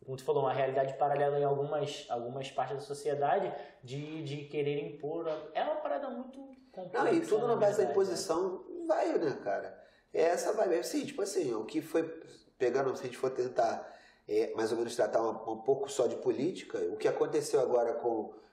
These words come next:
Speaker 2: com esses três eliminados aí, o Nego Di, a Carol Conká e a Lumena, foi isso.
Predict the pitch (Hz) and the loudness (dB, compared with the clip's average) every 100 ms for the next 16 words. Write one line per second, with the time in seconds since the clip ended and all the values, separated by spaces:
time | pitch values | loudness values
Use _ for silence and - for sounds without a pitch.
0 | - 113 120 113 - 117 110 110 107 110 | -4 -2 0 -4 0 2 2 0 0 -2
1 | 104 107 101 101 101 - - 98 104 101 | -2 -2 -2 -4 -6 -8 -8 -4 -4 -4
2 | 95 107 131 117 107 104 104 110 107 - | -8 -6 -2 0 0 0 0 -2 -4 -2
3 | 107 104 107 113 135 143 160 170 165 - | -2 -2 -4 -4 -4 -2 0 0 -2 -6
4 | - | -16